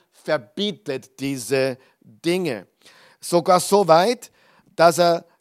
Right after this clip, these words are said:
gesagt hat im zweiten Mose zweiundzwanzig, Vers siebzehn, "Eine Zauberin darfst du nicht am Leben lassen." Eine Zauberin war eine Person oder eine Frau, die o-, okkulte und magische Praktiken betreibt.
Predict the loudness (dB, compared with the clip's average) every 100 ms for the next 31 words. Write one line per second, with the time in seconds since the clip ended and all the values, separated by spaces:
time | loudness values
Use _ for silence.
0 | _ -4 2 2 2 -4 -6 2 2 2
1 | -4 -8 -6 -10 -8 -8 -8 -8 -10 -6
2 | -6 -4 -6 -4 -4 -4 -8 -6 -6 -6
3 | 2 4 4 2 0 -2 -4 -10 _ _
4 | _ 4 4 2 -8 -8 -8 -6 -6 -2
5 | -2 -2 -8 -10 -12 -18 -20 _ _ _
6 | _ _ -12 -12 0 2 4 4 0 0
7 | -6 -12 _ -4 -2 0 -2 -6 -6 -6
8 | -2 -2 -2 -4 -6 -10 -4 0 2 0
9 | -6 _ -6 -2 -2 -6 -14 -2 0 0
10 | 2 2 2 -4 -6 0 0 0 -6 -6
11 | -8 -10 _ -4 -4 -4 -8 -8 -10 -14
12 | -14 -16 -14 -12 -14 -16 -20 -20